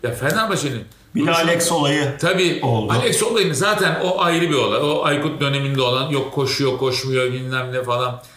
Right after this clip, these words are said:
Speaker 1: Yani futbolda
Speaker 2: Ama işte üst üste gelince
Speaker 1: tabii saçma olan ne kadar
Speaker 2: belki
Speaker 1: şey
Speaker 2: de
Speaker 1: varsa
Speaker 2: Zico'dan başlayan
Speaker 1: tabii,
Speaker 2: bir dönem.
Speaker 1: aynen öyle. Ne kadar saçma olan şey varsa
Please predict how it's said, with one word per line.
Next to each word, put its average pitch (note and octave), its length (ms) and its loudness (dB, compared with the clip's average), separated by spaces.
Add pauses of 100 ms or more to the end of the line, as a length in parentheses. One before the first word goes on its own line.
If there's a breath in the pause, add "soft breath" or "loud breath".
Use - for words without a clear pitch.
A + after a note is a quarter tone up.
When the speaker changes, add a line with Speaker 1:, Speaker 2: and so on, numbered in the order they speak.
(120 loud breath)
Speaker 1:
Yani C3+ 340 0
futbolda D#3+ 720 0
Speaker 2:
Ama G#3+ 140 0
işte G3+ 160 -2
üst E3+ 220 0
üste F3+ 220 0
gelince F#3+ 300 2 (220)
Speaker 1:
tabii - 100 -4
saçma E3 480 2
olan E3 380 0
ne G#3 100 2
kadar F3 280 2
Speaker 2:
belki C#3 200 4
Speaker 1:
şey B2+ 80 2
Speaker 2:
de - 60 2
Speaker 1:
varsa - 60 2
Speaker 2:
Zico'dan F#3 500 2
başlayan B2+ 440 2
Speaker 1:
tabii, - 340 0 (300)
Speaker 2:
bir B2 460 -4
dönem. A2 320 0 (180)
Speaker 1:
aynen G3+ 400 2
öyle. A2+ 300 0
Ne F#3+ 100 0
kadar G#3+ 240 0
saçma E3 460 -2
olan D3+ 180 0
şey B2+ 240 0
varsa C#3 380 -2